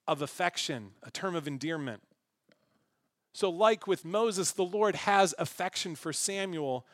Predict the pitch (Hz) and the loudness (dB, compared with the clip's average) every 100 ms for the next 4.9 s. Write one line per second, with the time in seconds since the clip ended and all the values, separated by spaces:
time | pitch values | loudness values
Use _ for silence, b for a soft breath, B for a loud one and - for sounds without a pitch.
0 | - - 180 170 196 190 185 175 160 143 | -20 -14 -8 -2 -2 -2 -2 -2 -2 -4
1 | 147 165 139 107 95 _ _ _ _ _ | -6 -6 -6 -8 -12 _ _ _ _ _
2 | _ _ _ _ _ _ _ _ _ _ | _ _ _ _ _ _ _ _ _ _
3 | _ _ _ _ _ _ 190 - 170 - | _ _ _ _ _ _ -4 -2 -4 -6
4 | 226 220 - 196 214 147 - - - | -4 -6 -2 0 0 -2 -8 -10 -10